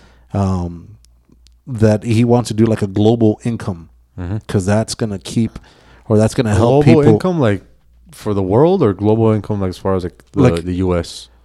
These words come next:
Speaker 1: as far as, uh, supposedly,
Speaker 2: Right.
Speaker 1: they, it wants everybody to do it. 'Cause, uh, he says that the, uh, global income will actually help, um,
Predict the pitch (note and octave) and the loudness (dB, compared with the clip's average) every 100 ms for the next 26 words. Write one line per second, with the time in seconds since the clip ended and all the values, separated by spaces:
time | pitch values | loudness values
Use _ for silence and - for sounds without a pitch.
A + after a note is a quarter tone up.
0 | - B2+ A#2 D3 F3+ F3 C#3 C3 A#2+ D3+ | -2 -2 2 4 4 4 0 -2 0 0
1 | G#3 G3 C#3 C#3+ C3 B2+ E3 - - C3+ | 2 4 6 6 4 2 2 -2 -2 -2
2 | C3 A#2 A#2+ A2 A2 G2+ G2 F#2+ F#2+ E2 | -2 0 2 2 2 0 -2 -4 -6 -8
3 | - _ _ _ _ - A2+ G2+ G#2 A#2 | -14 _ _ _ _ -2 0 2 2 0
4 | A#2 B2 B2 - G#2 G2 F#2+ G#2+ B2+ C#3+ | 0 -2 -2 -4 -4 -4 -4 0 2 2
5 | B2 C3 A#2+ C3 B2+ A2 G#2 A2+ B2 A2 | -2 -4 -4 -4 -4 -4 -4 -6 -4 -4
6 | F#2 A2+ B2 - - - _ _ - G#2 | 0 0 0 -4 -20 -20 _ _ -2 0
7 | G2+ G2+ F2+ F2 | 2 0 -4 -14